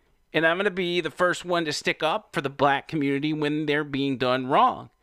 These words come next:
But a lot of times when I do that, I'm called racist as well. <laughs> Which kinda sucks, you know? For instance, one of my top issues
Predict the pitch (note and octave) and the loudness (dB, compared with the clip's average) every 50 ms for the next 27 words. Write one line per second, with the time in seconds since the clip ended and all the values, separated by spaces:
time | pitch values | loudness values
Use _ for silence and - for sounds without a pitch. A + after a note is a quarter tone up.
0 | _ _ _ _ _ _ _ _ _ _ - C3+ C#3 C3 B2 C3 C#3 D#3 F#3+ A3+ | _ _ _ _ _ _ _ _ _ _ 0 2 2 2 2 2 2 2 2 0
1 | - - G3 F#3+ F#3 D#3+ - C#3+ C#3+ C3+ C3+ C3 D3+ A#3 C4 C#4+ A#3 F3 D3+ C#3+ | -2 -4 -4 -2 -2 -2 -4 -2 -2 -2 -2 -2 -4 -6 -6 -2 -2 -2 -2 -2
2 | - - D#3 E3 - - - E3+ E3 D3+ C#3 C3 A#2+ A#2+ - B2 A2+ - - A2 | -4 -4 -6 -6 -6 -4 -2 -2 -2 0 0 -2 -2 -2 -4 -8 -10 -6 -6 -6
3 | G2 - A2+ A#2+ C3 A#2+ - - - _ _ _ _ _ _ _ _ _ _ _ | -6 -4 -2 -2 -2 -2 -4 -6 -10 _ _ _ _ _ _ _ _ _ _ _
4 | _ _ _ _ _ _ _ _ _ _ _ _ _ - - - F#3+ D#3+ D3 D#3+ | _ _ _ _ _ _ _ _ _ _ _ _ _ -4 -2 0 0 0 0 -2
5 | E3+ E3 - - - G#3+ A3 A#3 A#3 A3+ G#3 F#3 - - E3 A#2 E2+ - - _ | -4 -4 -6 -8 -6 -6 -6 -6 -6 -6 -8 -8 -2 0 0 0 0 -2 -6 _
6 | - - - - - - _ _ _ - B2+ C#3 D3 D#3 E3+ F#3 - _ _ _ | -14 -14 -14 -14 -16 -18 _ _ _ -4 -2 0 0 0 0 -2 -6 _ _ _
7 | - - - _ _ _ _ _ _ _ _ _ _ _ - F#3+ G#3 G#3+ G#3+ G#3 | -20 -20 -20 _ _ _ _ _ _ _ _ _ _ _ 0 2 4 4 4 2
8 | G3+ - - - - G2+ D2+ - - - - - - _ _ _ _ _ _ _ | 2 -2 -6 -4 -4 -4 -4 -6 -12 -18 -18 -18 -20 _ _ _ _ _ _ _
9 | _ _ _ _ _ _ _ _ _ _ _ _ _ _ _ _ _ _ _ - | _ _ _ _ _ _ _ _ _ _ _ _ _ _ _ _ _ _ _ -2
10 | C3+ D#3 F3+ F#3+ E3+ D3+ D#3+ F3 D#3+ D3 C3+ B2 A2 - - - - - G3 G#3+ | 0 2 2 2 0 0 2 4 4 6 4 4 2 -2 -6 -2 0 2 4 4
11 | - - - B2 F3 E3 C#3+ - - A2 F2 D2 A1+ G#1 - - - | 2 0 0 -2 0 0 0 0 -2 -4 -4 -6 -6 -10 -14 -16 -16